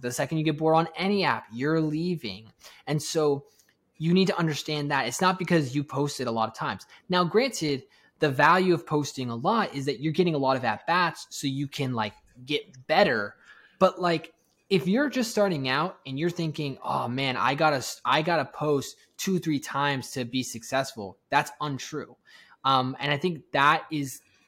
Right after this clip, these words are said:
the issue that I have with a lot of people that say that as advice, because you're painting this picture that's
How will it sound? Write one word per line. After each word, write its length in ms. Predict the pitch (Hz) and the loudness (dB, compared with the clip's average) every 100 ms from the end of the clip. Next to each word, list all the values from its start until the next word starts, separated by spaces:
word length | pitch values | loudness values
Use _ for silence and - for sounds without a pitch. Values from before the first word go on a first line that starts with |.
| - | -12
the 140 | 139 - | -10 -4
issue 280 | 170 - 180 | -2 -2 -2
that 120 | 151 | -4
I 40 | |
have 320 | 135 135 131 | -2 0 0
with 100 | 123 | 0
a 20 | 127 | -2
lot 140 | 123 | -2
of 80 | 120 | -2
people 160 | 123 | -6
that 160 | 123 113 | -6 -6
say 300 | - 139 139 | -8 -4 -2
that 180 | 139 123 | 0 0
as 180 | 117 117 | -2 -6
advice, 720 | 107 - 139 170 120 113 - | -12 -2 2 2 2 -2 -6
because 580 | - 127 135 127 120 - - - _ - | -10 -8 -4 -2 -2 -8 -20 -20 _ -6
you're 520 | 139 156 156 151 143 _ _ | 0 4 4 2 -2 _ _
painting 420 | - 170 190 196 | -6 -2 -2 -2
this 160 | 170 135 | -4 -4
picture 500 | - 170 175 147 127 | -8 -8 -6 -4 -4
that's 260 | 120 120 | -4 -6